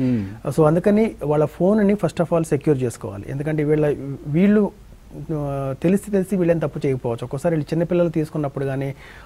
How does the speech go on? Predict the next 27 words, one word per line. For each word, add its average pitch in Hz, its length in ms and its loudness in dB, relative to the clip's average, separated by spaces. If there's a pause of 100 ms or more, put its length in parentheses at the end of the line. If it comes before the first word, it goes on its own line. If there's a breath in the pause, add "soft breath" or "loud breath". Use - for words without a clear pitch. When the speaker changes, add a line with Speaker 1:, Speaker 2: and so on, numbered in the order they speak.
(140)
Speaker 2:
వాళ్ళు 139 120 0
ఇష్టం 165 180 -2
వచ్చిన 151 280 0
games 147 240 2
download 143 300 0
చేసుకోవడం, 135 420 -2
ఇష్టం 143 200 -6
వచ్చిన 139 80 -6
Speaker 1:
So, 147 40 -6
Speaker 2:
links 135 240 4
Speaker 1:
మనవాళ్ళు 165 220 6
Speaker 2:
క్లిక్ 175 140 6
చేయడం. 156 140 6
Speaker 1:
మనవరాళ్ళతో 151 380 6
పెద్ద 147 240 0
ప్రమాదం 131 420 2
ఉంది. 104 200 -6 (140)
Speaker 2:
అవును, 135 240 -4
phones 202 320 2
కొంచెం 165 220 4
జాగ్రత్త. 143 180 6
ఎందుకంటే 175 240 4
దాంట్లో 185 300 4
మన 180 140 4
ఇప్పుడు 143 380 2
ఈ 143 100 0
రోజు 180 420 6